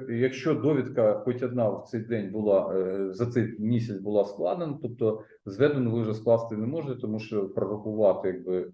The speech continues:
е, або вирахувати якийсь, е, період тут, е, неможливо. Тому треба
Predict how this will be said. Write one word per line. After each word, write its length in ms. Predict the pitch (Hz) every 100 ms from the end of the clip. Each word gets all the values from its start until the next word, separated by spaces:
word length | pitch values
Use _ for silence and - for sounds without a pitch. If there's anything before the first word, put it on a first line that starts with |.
| 90
е, 260 | 90 90 95
або 220 | 95 107
вирахувати 600 | 120 123 - 95 92 98
якийсь, 380 | 90 101 - 92
е, 240 | 90 - _ _
період 360 | - 110 156 -
тут, 260 | 131 - 104
е, 20 |
неможливо. 720 | 101 101 123 127 117 92 85
Тому 240 | 98 113
треба 560 | 143 123 117 110 107